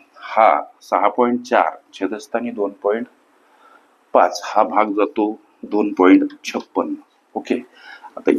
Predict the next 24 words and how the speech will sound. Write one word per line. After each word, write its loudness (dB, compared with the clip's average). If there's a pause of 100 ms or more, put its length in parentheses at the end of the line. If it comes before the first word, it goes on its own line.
(120)
एक्स 0 (100)
छेदस्थानी 2
पंचेचाळीस, 0 (420)
वर्गमुळात 4 (100)
दोन 0 (120)
पॉइंट -2
छप्पन्न, -4 (2000)
लक्षात 2
घ्या -2 (100)
याचं 4
वर्गमूळ 6
काय 2
सर, -4 (140)
तर 0 (200)
एक 4
पॉइंट 4
सहा. -6 (120)
सोळाचा 2
वर्ग 0
दोनशे -2 (100)
छप्पन्न -4
होतो, -10 (840)
दशांश 4
चिन्हानंतर -2